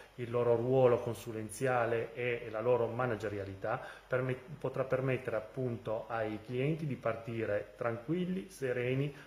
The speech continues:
verso le loro destinazioni. Quindi un ruolo addirittura rafforzato, anche se ci vorrà tempo, il mercato ripartirà con,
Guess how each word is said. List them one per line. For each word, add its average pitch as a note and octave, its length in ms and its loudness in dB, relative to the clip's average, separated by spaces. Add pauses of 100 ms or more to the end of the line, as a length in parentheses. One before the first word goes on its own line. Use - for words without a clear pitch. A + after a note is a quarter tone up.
(100)
verso A2+ 560 -2
le A#2 80 -4
loro G#2 240 0
destinazioni. G2+ 960 -8
Quindi C3+ 240 0
un C3 140 4
ruolo C3+ 500 10 (320)
addirittura E3 560 6
rafforzato, A#2 880 4
anche D#3 300 2
se A2 360 2
ci A2+ 120 -4
vorrà G#2 240 2
tempo, B2+ 600 2
il B2+ 80 -4
mercato A2 440 0
ripartirà G#2 600 -2
con, G2+ 640 -2